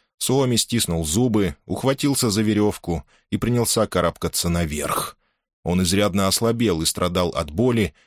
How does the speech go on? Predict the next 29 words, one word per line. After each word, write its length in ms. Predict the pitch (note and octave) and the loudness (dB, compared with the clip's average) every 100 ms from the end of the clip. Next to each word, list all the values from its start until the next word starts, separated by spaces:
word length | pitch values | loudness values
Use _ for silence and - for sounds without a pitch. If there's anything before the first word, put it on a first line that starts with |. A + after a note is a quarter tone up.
| _ | _
и 80 | G#2 | -4
поэтому 360 | - B2 A#2 A2 | 0 0 2 2
даже 240 | A2 G2+ | 2 2
на 120 | G#2+ | 2
нижнем, 460 | A2+ A2 D#2+ E2 D#2 | 2 2 0 -2 -2
более 280 | F2 E2 D#2+ | 0 0 0
лёгком 400 | F2+ - D#2+ E2 | 0 -2 -4 -2
участке 480 | - F2 E2+ - | 0 0 -2 -2
склона 460 | E2+ - G#2+ B2 A2 | -4 -2 0 2 2
ему 260 | F2 F2 E2+ | 2 0 -2
пришлось 420 | D#2+ - F2 E2+ | -4 -2 0 0
изо 160 | E2 | -2
всех 240 | D#2+ - F2 | 0 0 0
сил 280 | - F#2+ D#2 | 0 0 -2
цепляться 500 | - E2+ E2 - D#2+ | -4 -2 -2 -2 -4
за 140 | D#2+ | -2
верёвку 420 | D#2 F2 F2+ - | 0 0 -2 -2
обеими 460 | D#2+ D2+ D#2 D#2 D#2+ | -2 -2 -2 0 -2
руками, 600 | F2+ - D2+ D2 D2 D2 - _ _ | -2 -4 -4 -4 -4 -6 -12 _ _
тогда 280 | A#2 B2 B2+ | -4 0 -2
как 200 | B2+ - | -2 0
раньше 360 | C3 B2+ - | 0 0 0
он 120 | G#2+ G2 | 0 0
преспокойно 640 | G2 - G#2+ B2+ G#2+ D#2 | -2 -4 -2 0 0 0
поднимался, 760 | - D2+ E2+ G#2 A2+ - F2 - _ | -4 -2 2 2 2 0 -4 -6 _
вообще 320 | G2 G2 - | -4 -2 0
не 100 | G#2+ | 0
пользуясь 640 | G#2+ G2+ F2 D2 D2+ D2+ D#2 | 0 -2 -2 -2 -2 -2 -2
ею. 480 | D2+ D2 C#2+ D2 | -4 -6 -6 -6